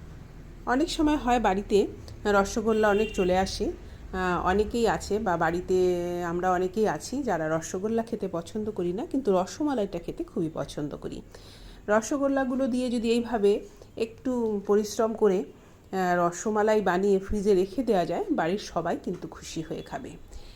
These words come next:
একেবারে শেষ পর্যায়ে আমি দিয়ে দিলাম সুন্দর গন্ধের জন্য কিছুটা এলাচ গুঁড়ো। নেড়েচেড়ে মিশিয়ে দিয়ে ফ্লেমটাকে অফ করে দেব। আমি আপনাদের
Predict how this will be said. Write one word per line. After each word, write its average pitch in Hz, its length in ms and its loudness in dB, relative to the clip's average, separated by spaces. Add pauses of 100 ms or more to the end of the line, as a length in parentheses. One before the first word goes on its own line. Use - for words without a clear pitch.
(180)
একেবারে 285 420 2
শেষ 262 280 0
পর্যায়ে 240 340 0
আমি 226 120 0
দিয়ে 185 220 -2
দিলাম 202 300 0 (460)
সুন্দর 226 420 4
গন্ধের 185 400 2
জন্য 185 280 -2
কিছুটা - 520 -6
এলাচ 160 320 -2
গুঁড়ো। - 240 -10 (1800)
নেড়েচেড়ে 277 520 6
মিশিয়ে 220 440 0
দিয়ে 185 240 0 (280)
ফ্লেমটাকে 175 640 -2
অফ 160 260 0
করে 160 180 -8
দেব। - 260 -8 (2000)
আমি 226 280 4
আপনাদের 208 520 2